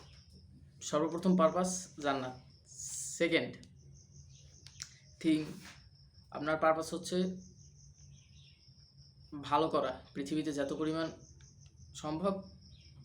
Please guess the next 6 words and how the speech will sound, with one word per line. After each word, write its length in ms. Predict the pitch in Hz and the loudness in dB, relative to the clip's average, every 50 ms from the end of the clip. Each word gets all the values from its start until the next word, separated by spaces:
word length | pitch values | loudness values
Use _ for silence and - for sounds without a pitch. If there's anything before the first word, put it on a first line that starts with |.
| - - - - - 214 202 | -20 -20 -20 -14 -10 -2 4
গুড 200 | - 190 185 180 | 6 8 8 8
ইমপ্যাক্ট 400 | 170 165 147 - 156 143 - - | 6 4 4 4 2 2 0 -2
ফেলা, 320 | 143 131 131 127 - - - - - - - | -4 -4 -4 -4 -8 -10 -16 -20 -20 -20 -10
মানুষের 340 | 156 143 147 151 - 165 156 | -6 -4 -4 -2 -2 0 -2
উপকার 320 | 156 139 147 131 147 135 | 0 -2 -2 -2 -2 -2
করা। 200 | - - 131 127 | -2 -4 -8 -8